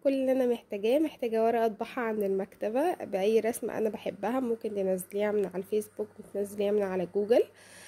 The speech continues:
آه، في رسومات كتيرة قوي بقى الرسمة اللي انت بتحبيها. مج سادة طبعًا. آه، محتاجة مية، محتاجة المقص للتفريغ،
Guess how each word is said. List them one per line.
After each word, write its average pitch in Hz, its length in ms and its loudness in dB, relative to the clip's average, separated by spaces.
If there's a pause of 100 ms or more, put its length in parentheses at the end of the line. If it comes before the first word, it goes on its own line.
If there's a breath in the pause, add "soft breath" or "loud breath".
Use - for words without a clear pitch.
(400 loud breath)
آه، 208 420 2
في 220 180 -2
رسومات 214 460 2
كتيرة 226 380 -2
قوي 220 280 6
بقى 226 220 2
الرسمة 220 640 0
اللي 220 100 4
انت 226 140 -2
بتحبيها. 208 720 -4 (320)
مج 233 300 2
سادة 214 360 0
طبعًا. 220 400 -2 (260)
آه، 202 320 0
محتاجة 220 460 -2
مية، 233 320 2
محتاجة 226 460 -2
المقص - 440 -4
للتفريغ، 220 600 -4